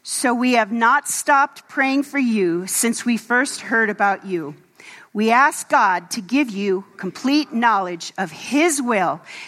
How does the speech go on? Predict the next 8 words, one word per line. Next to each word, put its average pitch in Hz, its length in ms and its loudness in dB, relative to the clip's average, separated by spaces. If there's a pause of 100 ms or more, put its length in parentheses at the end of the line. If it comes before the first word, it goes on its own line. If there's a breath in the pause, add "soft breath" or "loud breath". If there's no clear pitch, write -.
and 220 180 0
to 220 120 -2
give 240 280 -2
you 240 140 0
spiritual 277 880 -2
wisdom 233 600 -2
and 226 160 -4
understanding. 196 920 -2